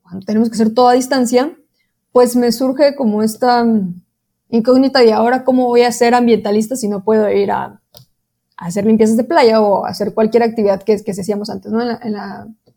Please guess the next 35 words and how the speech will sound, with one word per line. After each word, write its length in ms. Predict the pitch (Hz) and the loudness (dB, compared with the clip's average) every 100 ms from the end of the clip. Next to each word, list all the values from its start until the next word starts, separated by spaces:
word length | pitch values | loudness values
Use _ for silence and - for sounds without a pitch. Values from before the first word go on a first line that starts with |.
| _ _ - | _ _ -4
presencialidad. 540 | 226 240 254 240 240 - _ _ _ _ _ | -2 0 2 2 0 -8 _ _ _ _ _
Y 140 | 285 285 | 0 2
llega 320 | 285 294 330 | 4 4 2
a 40 | |
mí 140 | 302 302 | 0 -4
por 380 | 285 233 220 _ _ _ | -2 -2 -2 _ _ _
medio 340 | 220 233 254 | 0 2 2
de 120 | 254 220 | 4 4
una 220 | 220 226 | 4 2
de 100 | 220 | 2
mis 140 | 214 | 0
compañeras 540 | - 196 196 208 220 208 | -4 -6 -4 -2 -2 -2
del, 440 | 196 185 185 - _ - | -4 -6 -8 -12 _ -10
del 180 | 196 | -4
grupo 220 | 208 220 254 | -2 0 0
en 80 | |
el 100 | 240 | -2
que 80 | 220 | -2
yo 100 | 208 | -4
estoy, 420 | 220 - 233 240 - _ _ _ | -4 -2 -2 -2 -6 _ _ _
estaba, 360 | 220 247 226 202 | -4 0 0 0
perdón, 360 | 208 247 - _ _ _ _ _ _ _ _ | -4 -4 -8 _ _ _ _ _ _ _ _
llega 440 | 247 254 254 269 277 | -2 2 2 2 0
lo 120 | 269 | -2
que 100 | 214 | -2
es 240 | 226 - _ | -4 -6 _
The 120 | 226 | -8
Climate 340 | 226 240 262 262 | -2 0 0 0
Reality 480 | 220 226 247 233 - | 0 0 0 -4 -2
Project, 480 | 254 262 370 - - _ _ _ | 0 0 -2 -10 -20 _ _ _
que 140 | 220 | 0
hace 160 | 220 233 | 2 0
un 80 | 233 | 0
entrenamiento 520 | 220 196 196 196 202 | 0 -2 -4 -4 -2
global. 400 | 202 196 - | 0 0 -2